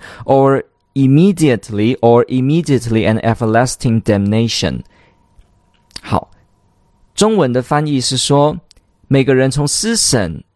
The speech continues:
从死亡一刻开始，注意，死亡一刻开始，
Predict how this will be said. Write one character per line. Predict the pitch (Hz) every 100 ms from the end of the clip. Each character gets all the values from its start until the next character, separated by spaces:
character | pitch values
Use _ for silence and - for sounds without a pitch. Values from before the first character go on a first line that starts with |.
| _
从 | - 131 147
死 | - - - 110
亡 | 104 98 113 131 _
一 | 135
刻 | - 165
开 | - 123 123
始， | - 69 - _ _ _
注 | - 123
意， | 110 - _ _ -
死 | - - 120 107
亡 | 104 107
一 | 127
刻 | - 139
开 | - 117
始， | - 98